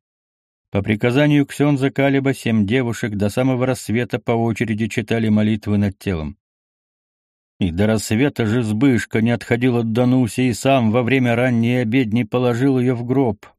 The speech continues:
который проворные плотники в одну ночь вытесали из дубового ствола, вставив крышку над головой оконца из золотого янтаря.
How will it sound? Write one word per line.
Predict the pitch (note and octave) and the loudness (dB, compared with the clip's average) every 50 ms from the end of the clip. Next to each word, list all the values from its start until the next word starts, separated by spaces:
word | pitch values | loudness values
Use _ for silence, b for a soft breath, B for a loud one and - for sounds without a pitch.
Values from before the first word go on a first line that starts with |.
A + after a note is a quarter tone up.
| _ _ _ - | _ _ _ -6
который | - A#2 F#2+ - G#2+ A2+ A2+ | -6 -4 -2 0 0 0 0
проворные | G#2 - A2 A2 A2 B2 B2+ A#2+ A2+ A2+ A2 | 0 0 0 0 0 0 0 0 0 0 0
плотники | G#2 - A#2+ C3 A#2 - A2+ A2 G#2 - A#2 | -2 -2 -2 -4 -2 -2 -2 -2 0 0 -2
в | G#2 A2 | -2 -2
одну | G#2+ G2+ A#2 A#2+ | -2 0 0 0
ночь | B2 B2 B2+ G2 - - | 0 0 -2 -2 -2 -4
вытесали | G2 G#2 B2 A#2 - A2 G#2 - A#2 G#2+ A2 | -2 -2 -2 -2 -4 -6 -4 -2 -2 0 0
из | A2+ G#2+ F#2+ | 0 0 -2
дубового | F#2+ A2 G#2+ G2 A#2 B2+ A#2 A2 G#2+ G#2 G#2 | -2 -2 -2 0 0 -2 0 0 -2 -2 -4
ствола, | - - - F#2+ G2 G2 G2 G#2 A2+ G#2+ - _ _ _ _ _ _ _ _ _ _ _ _ - | -6 -6 -6 -4 -4 -2 -2 -2 -4 -6 -8 _ _ _ _ _ _ _ _ _ _ _ _ -20
вставив | - - - D#3+ D#3+ D3+ D#3 C#3+ - - - | -12 -4 -2 0 0 0 -2 -2 -4 -10 -4
крышку | - B2+ C#3 C#3+ C3+ - - C3 | 0 2 2 2 2 -2 -4 -2
над | A#2+ B2 A#2+ G#2+ | 0 0 0 -2
головой | A2 A2+ B2 A#2 A#2+ A#2+ B2 C3 B2+ B2 - - | -2 -2 0 0 0 0 0 0 -2 -2 -4 -4
оконца | B2+ B2 G2 - - C#3+ C#3+ C#3 A#2 - - - | -4 -4 -4 -2 -2 0 0 0 0 -2 -4 -4
из | B2 B2+ A#2 | -4 -2 -2
золотого | G#2 A2+ A#2+ A#2 A#2 G#2+ - - B2 A2 G#2+ A2 | -2 -2 0 -2 -2 -4 -4 -4 -4 -2 -2 -2
янтаря. | G#2+ G#2+ G#2+ G#2 G2+ - - G#2 G2+ G2+ F#2+ F2 E2 - | 0 0 0 -2 -2 -2 -2 -2 -2 -2 -2 -4 -6 -10